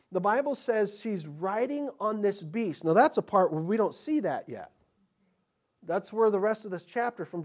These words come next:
verses eight to the on, we haven't broke that down, and I'm not gonna break that down tonight. I'm gonna just give you the gist of it. It shows her, this whore,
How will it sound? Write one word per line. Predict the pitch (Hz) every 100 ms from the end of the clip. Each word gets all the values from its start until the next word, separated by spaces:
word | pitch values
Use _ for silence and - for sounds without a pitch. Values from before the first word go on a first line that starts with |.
| 160
verses | 202 285 285 208 151 -
eight | 208 269 - _ _ _ -
to | 202
the | 180 156 - _
on, | - 190 226 247 233 _ _ _ _ _ _ 170
we | 180 180 214
haven't | 233 285 269 190
broke | 214 214
that | 208 180
down, | 151 180 185 190
and | 160
I'm | 175 196
not | 202 202
gonna | 185
break | 151 160 156
that | 156 143
down | 143 127
tonight. | 135 117
I'm | 180
gonna | 202
just | 170 151
give | 175 151
you | 147
the | 123
gist | 110 147 143
of | 123
it. | 104 - _ _ _ _
It | 180 180
shows | - 240 277 269 - -
her, | 233 196 165 190 180
this | 160 - - -
whore, | - 302 262 151 165